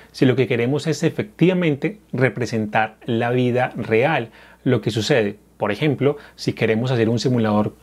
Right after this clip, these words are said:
en tem-, en términos médicos, ahí vendría muy bien una simulación. El punto es no desesperarnos al momento de diseñar recursos educativos digitales.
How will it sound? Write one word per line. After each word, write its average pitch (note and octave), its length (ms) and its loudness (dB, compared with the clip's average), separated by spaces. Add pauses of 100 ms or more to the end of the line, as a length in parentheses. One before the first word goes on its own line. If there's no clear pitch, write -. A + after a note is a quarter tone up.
en A2+ 200 0
tem-, A#2 240 -2
en G2+ 320 2
términos D#3 420 0
médicos, B2 520 -2 (180)
ahí A#2 240 -2
vendría C3+ 420 0
muy C3+ 140 0
bien F#3+ 300 0 (300)
una A2+ 260 2
simulación. G2+ 560 0 (320)
El C#3 140 2
punto F#3+ 380 2
es G#3 160 0
no G#3 300 4
desesperarnos C#3+ 1160 -2
al A2+ 140 2
momento A#2 680 0
de B2 140 2
diseñar A2+ 560 0 (300)
recursos C3+ 480 0
educativos A#2+ 680 0
digitales. A#2 580 -2